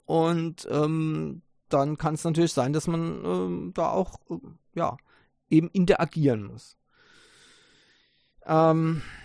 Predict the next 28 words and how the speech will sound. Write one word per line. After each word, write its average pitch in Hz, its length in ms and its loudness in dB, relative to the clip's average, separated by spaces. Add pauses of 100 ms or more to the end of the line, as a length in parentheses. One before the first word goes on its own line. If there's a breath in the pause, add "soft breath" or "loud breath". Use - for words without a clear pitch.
(280 loud breath)
nicht, 208 420 8
n-, 190 220 -4
nicht 208 260 0
so, 196 160 10
dass 151 220 8
ich 151 100 -4
dann 147 200 4
sagen 139 420 2
würd, 131 500 4
ähm, 123 480 -2 (140)
ja, 139 260 2
halt 160 320 0
mal 160 180 6
jetzt, - 540 -2
äh, 151 380 2 (260)
den 143 160 2
Ball 160 220 6
ein 180 100 6
bisschen 170 200 0
flach, 156 360 2
ich - 240 -6 (440)
bin 170 160 4
jetzt 143 160 2
am 127 140 -4
Zocken, - 380 -2 (120)
ne? 120 300 -4
Okay, 113 440 -6
gut, 247 200 0